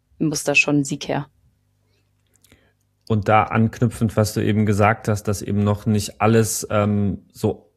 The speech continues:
Speaker 2: eingespielt oder abgestimmt, äh, vor allem ist, ähm, kann man ja eigentlich direkt auf das, äh, auf das Gegentor schauen. Die Ecke ist,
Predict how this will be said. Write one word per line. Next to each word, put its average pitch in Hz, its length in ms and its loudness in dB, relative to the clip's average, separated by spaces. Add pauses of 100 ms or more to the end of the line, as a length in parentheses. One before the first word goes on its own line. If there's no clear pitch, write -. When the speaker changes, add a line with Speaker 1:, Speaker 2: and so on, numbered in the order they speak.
(260)
Speaker 2:
eingespielt 131 800 2
oder 113 320 0
abgestimmt, 127 840 0
äh, 117 320 2
vor - 280 -4
allem 117 280 6
ist, 127 360 2 (340)
ähm, 104 640 0
kann - 160 -4
man 123 100 2
ja 110 80 0
eigentlich 113 260 -2
direkt 120 260 -2
auf - 120 -8
das, - 460 -6
äh, 92 440 -4
auf - 140 -10
das - 240 -4
Gegentor 117 460 0
schauen. 117 360 0
Die 110 200 0
Ecke 113 420 2
ist, 107 380 -2